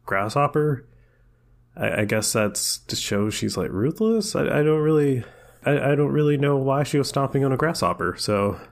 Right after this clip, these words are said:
Bill, I would love to know why you think she was just stomping on a grasshopper. Um, also, listeners, sure. Uh, the real takeaway from this scene to me is just how invested Reiner is in becoming a warrior.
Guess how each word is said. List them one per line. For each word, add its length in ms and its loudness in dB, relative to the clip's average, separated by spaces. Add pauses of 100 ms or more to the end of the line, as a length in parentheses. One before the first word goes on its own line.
(140)
Bill, 180 4
I 80 2
would 180 4
love 500 2
to 100 0
know 200 2
why 180 0
you 100 -2
think 160 -2
she 120 -4
was 100 0
just 140 -4
stomping 380 -4
on 100 -2
a 40 -2
grasshopper. 720 -6
Um, 480 -4
also, 300 -2
listeners, 400 -2
sure. 320 -4 (200)
Uh, 240 4
the 120 6
real 260 4
takeaway 460 2
from 160 0
this 140 0
scene 520 2
to 140 -4
me 360 2
is 200 0
just 220 0
how 600 0
invested 460 0
Reiner 600 2
is 220 -2 (100)
in 260 -2
becoming 420 -2
a 60 -2
warrior. 640 -4